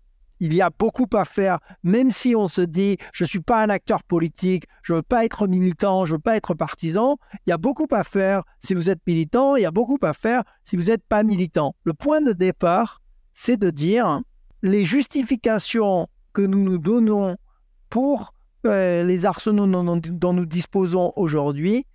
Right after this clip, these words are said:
ne sont pas cohérentes avec les arsenaux développés. Euh, si l'objectif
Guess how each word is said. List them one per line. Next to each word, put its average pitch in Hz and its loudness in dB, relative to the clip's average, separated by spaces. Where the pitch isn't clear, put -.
ne 226 2
sont 233 0
pas 269 0
cohérentes 190 0
avec 185 2
les 175 2
arsenaux 180 0
développés. 156 -2
Euh, 151 -2
si 277 0
l'objectif 196 0